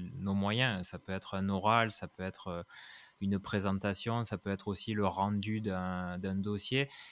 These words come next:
Est-ce que toi, tu, tu as des petits tips comme ça pour, euh, quelque part pour appréhender mieux ce moment-là où on sait d'avance qu'on risque de perdre nos moyens ?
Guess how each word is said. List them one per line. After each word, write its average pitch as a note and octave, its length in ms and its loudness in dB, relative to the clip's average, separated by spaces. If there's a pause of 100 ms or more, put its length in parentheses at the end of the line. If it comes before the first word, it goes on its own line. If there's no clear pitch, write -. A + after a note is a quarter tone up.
(200)
Est-ce - 180 0
que C3 100 2
toi, D3 440 4
tu, - 200 -8
tu - 240 -4
as G#2+ 80 0
des G#2+ 100 0
petits A2 480 -4
tips - 400 -4
comme G#2 200 0
ça C3 180 0
pour, G#2 340 -2
euh, F#2+ 400 0 (640)
quelque A2 240 0
part C#3+ 200 8
pour G#2+ 180 8
appréhender A2+ 560 4
mieux B2+ 200 4
ce C#3 140 -2
moment-là A2+ 540 4
où G2 180 2
on F#2 180 2
sait E3+ 280 2
d'avance A2+ 600 -2
qu'on F#2 160 -2
risque B2 320 -2
de G#2 120 -2
perdre G#2+ 320 0
nos G2 100 -2
moyens ? F#2+ 320 -4